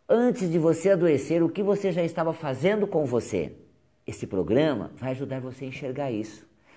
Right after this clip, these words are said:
para que você se trate melhor e encontre maneiras mais saudáveis de viver a vida, de lidar com os acontecimentos. Você faz a sua pergunta pelo Facebook, Val Capelli Oficial. E à medida em que você pergunta, você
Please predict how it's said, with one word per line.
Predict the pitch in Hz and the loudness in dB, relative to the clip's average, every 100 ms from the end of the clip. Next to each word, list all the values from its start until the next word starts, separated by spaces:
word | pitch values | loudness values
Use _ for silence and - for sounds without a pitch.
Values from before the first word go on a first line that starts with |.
| - | -8
para | 107 | -6
que | 92 | -4
você | 90 - 117 107 - - | -6 -4 0 0 -2 -16
se | - 113 | -12 -8
trate | 107 104 82 | -4 -4 -4
melhor | 82 87 123 95 - - | -2 4 4 4 -2 -8
e | |
encontre | 143 135 127 131 | -6 -4 -4 -4
maneiras | 120 107 110 117 101 | -6 -4 -2 -2 -4
mais | 107 139 | -8 -10
saudáveis | - - 85 170 98 85 71 | -10 -12 -10 -8 -8 -8 -12
de | 85 | -8
viver | 98 95 104 | -4 -2 -2
a | 82 | -2
vida, | 71 160 117 87 - - - | 6 6 6 0 -6 -16 -4
de | 120 | -2
lidar | 127 131 165 | 2 2 2
com | 151 | 0
os | 143 | -4
acontecimentos. | 135 127 117 107 107 82 67 - - - - _ _ - | -4 -4 -4 -4 -6 -10 -12 -18 -20 -20 -20 _ _ -4
Você | 175 208 | -2 0
faz | 208 | 2
a | 208 | 2
sua | 208 | 0
pergunta | 208 202 165 190 185 | 0 0 -2 -2 -4
pelo | 185 175 | -4 -6
Facebook, | 175 165 156 139 175 170 | -6 -8 -4 -2 -2 -2
Val | 80 80 113 160 | -14 -4 0 0
Capelli | 156 151 - 143 131 | 0 -6 -4 -2 -2
Oficial. | 131 - 110 110 98 - - _ _ _ _ _ | -6 -8 -2 0 -2 -6 -20 _ _ _ _ _
E | 98 | -6
à | 95 | -6
medida | 87 107 104 | -2 -2 -2
em | |
que | 95 | -4
você | 92 95 | -8 -8
pergunta, | - 80 127 165 87 | -8 -4 -4 -4 -6
você | 73 - 101 | -10 -10 -10